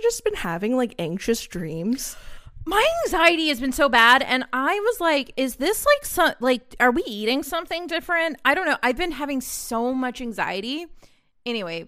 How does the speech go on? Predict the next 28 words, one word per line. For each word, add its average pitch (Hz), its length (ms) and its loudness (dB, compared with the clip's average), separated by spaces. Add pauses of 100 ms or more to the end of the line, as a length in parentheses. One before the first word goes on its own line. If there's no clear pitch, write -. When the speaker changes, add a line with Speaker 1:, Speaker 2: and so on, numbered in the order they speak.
Speaker 2:
this 262 180 -8
is 233 80 -12
not 214 160 -8
my 185 120 -8
therapy, - 460 -8
but 262 300 0 (1400)
you 392 80 -12
know 466 100 -4
what 453 140 -2
I 427 80 -2
think 339 180 -10
it 311 80 -6
is, 302 160 -6
dude, 277 380 -2
is 240 280 0
that 226 540 4
basically, 294 560 -2
like, 285 140 -2
around 202 280 -2
the 202 60 -2
holidays, 208 560 -2
the 202 80 -6
world 180 260 -4
went 202 160 -10
to 202 60 -10
shit 170 220 -8
again. 220 560 -4
Speaker 1:
Yeah. 180 460 -4